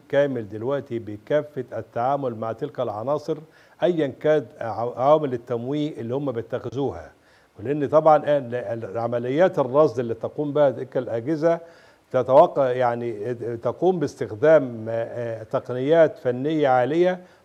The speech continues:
بالإضافة إلى قوة المعلومة ودراسة الاستراتيجية التي تتواجد بها تلك العناصر. فالقوة في هنا إن إحنا بنحدد العناصر وكيفية التعامل معها برغم شراستها.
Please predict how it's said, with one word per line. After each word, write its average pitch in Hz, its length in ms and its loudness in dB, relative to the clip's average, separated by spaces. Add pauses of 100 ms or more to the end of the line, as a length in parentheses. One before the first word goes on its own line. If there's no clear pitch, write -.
(100)
بالإضافة 135 600 2
إلى 127 140 0
قوة 156 400 0
المعلومة 143 680 0
ودراسة 127 600 2
الاستراتيجية 120 800 -2
التي 127 220 0
تتواجد 139 440 0
بها 151 160 0
تلك 151 320 -4
العناصر. 123 500 0 (720)
فالقوة 180 960 8
في 151 220 -2
هنا 180 340 0
إن 139 100 -4
إحنا 147 200 -2
بنحدد 139 640 2
العناصر 139 640 2
وكيفية 143 540 -4
التعامل 135 520 -2
معها 143 360 0
برغم 135 420 0
شراستها. 165 800 -2